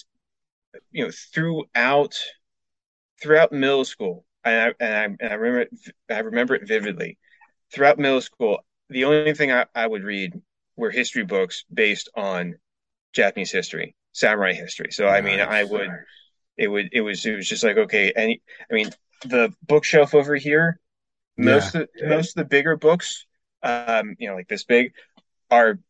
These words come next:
Speaker 1: samurai history books, and I, and I would take them to school and just, and, and just, and just go through that. Um, fast forward a bit, when I got to college, I'm like, "Well, I like history, so I'm gonna, I'm gonna do that." Um, uh, <laughs> um,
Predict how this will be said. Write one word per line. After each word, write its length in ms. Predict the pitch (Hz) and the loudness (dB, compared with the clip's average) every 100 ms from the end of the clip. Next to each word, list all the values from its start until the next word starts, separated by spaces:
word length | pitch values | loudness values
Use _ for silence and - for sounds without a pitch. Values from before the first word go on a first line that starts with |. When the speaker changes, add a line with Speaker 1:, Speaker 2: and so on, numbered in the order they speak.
| - | -6
Speaker 1:
samurai 360 | - 127 117 | 0 2 2
history 260 | 110 110 107 | 0 -2 -4
books, 260 | 95 90 101 | -6 -6 -2
and 80 | |
I, 60 | 101 | -2
and 100 | - | 0
I 100 | 107 | -2
would 100 | 104 | -2
take 180 | 120 104 | -2 -2
them 140 | 110 | -2
to 140 | 92 95 | -6 -12
school 600 | - - _ 120 101 92 98 | -14 -16 _ 0 2 2 0
and 160 | 98 | -2
just, 240 | 95 90 - | -4 -10 -12
and, 160 | 101 - | -14 -10
and 140 | 104 | -10
just, 240 | 92 - - | -8 -10 -8
and 100 | 98 | -8
just 160 | - | -2
go 140 | 117 120 | 2 2
through 160 | 110 | 0
that. 760 | 85 - _ _ _ _ _ - | -10 -12 _ _ _ _ _ 0
Um, 360 | 110 104 101 92 - | 2 2 0 -8 0
fast 320 | 135 117 - | 4 4 2
forward 240 | 131 123 | 2 2
a 80 | 117 | 2
bit, 300 | 107 117 - _ _ | 4 2 2 _ _
when 160 | - 113 | -6 -2
I 60 | 107 | 0
got 160 | 107 | -2
to 60 | 107 | -4
college, 420 | - 117 120 113 | 0 2 2 0
I'm 60 | 113 | -8
like, 200 | 107 113 | -6 0
"Well, 140 | 113 | 2
I 100 | 117 | 2
like 200 | 113 110 | 2 0
history, 360 | 131 - 107 85 | -4 -6 -8 -8
so 320 | 98 95 92 | -4 -2 -4
I'm 160 | 92 90 | -8 -6
gonna, 380 | 98 95 90 85 _ | -4 -2 -4 -6 _
I'm 100 | 101 | -8
gonna 160 | 98 92 | -6 -6
do 180 | 123 104 | -4 -4
that." 220 | 85 - | -6 -2
Um, 540 | 117 110 107 104 98 - _ - 127 | 2 2 2 0 -2 -10 _ -2 2
uh, 200 | 113 - - | 2 0 -4
<laughs> 1300 | - - - 190 - - - - - - - - - | -2 0 2 2 0 -14 -20 -20 -20 -20 -20 -10 0
um, 360 | 104 101 101 | 4 4 2